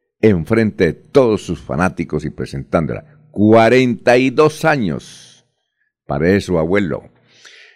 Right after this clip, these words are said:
Bien, el diario El Espectador trae en primera página: "Inteligencia artificial, un posible aliado para la salud mental". En el mundo se han desarrollado aplicaciones y herramientas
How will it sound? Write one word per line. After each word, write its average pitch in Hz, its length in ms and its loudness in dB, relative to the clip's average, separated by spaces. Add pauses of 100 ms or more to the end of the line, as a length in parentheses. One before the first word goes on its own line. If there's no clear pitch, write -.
Bien, 107 600 0
el 113 180 2
diario 127 280 2
El 110 60 0
Espectador 104 540 0
trae 113 260 2
en 110 100 -2
primera 95 460 0
página: 64 600 -4 (160)
"Inteligencia 131 840 0
artificial, 90 760 -2 (460)
un 95 160 0
posible 113 400 2
aliado 107 320 2
para 87 160 0
la 78 120 0
salud 92 240 -2
mental". 90 520 0 (580)
En 104 100 2
el 139 120 4
mundo 135 540 0
se - 120 -6
han 85 100 0
desarrollado 95 800 2
aplicaciones 95 720 -2
y 104 40 2
herramientas 95 840 -2